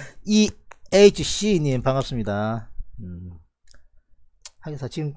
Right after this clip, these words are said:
중요한 때예요. 전부 다 자기 포지션 정리 좀 해야 되니까 제가, 자,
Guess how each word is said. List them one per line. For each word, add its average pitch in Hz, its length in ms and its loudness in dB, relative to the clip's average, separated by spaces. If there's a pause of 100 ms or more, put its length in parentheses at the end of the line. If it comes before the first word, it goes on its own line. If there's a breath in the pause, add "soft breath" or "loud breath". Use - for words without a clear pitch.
(240)
중요한 123 340 -4
때예요. 117 300 -2
전부 117 220 -10
다 101 160 -4
자기 117 200 -6
포지션 127 380 -6
정리 117 220 -6
좀 - 160 -8
해야 151 140 -4
되니까 110 300 -10
제가, 113 220 -8 (800 loud breath)
자, 104 300 -8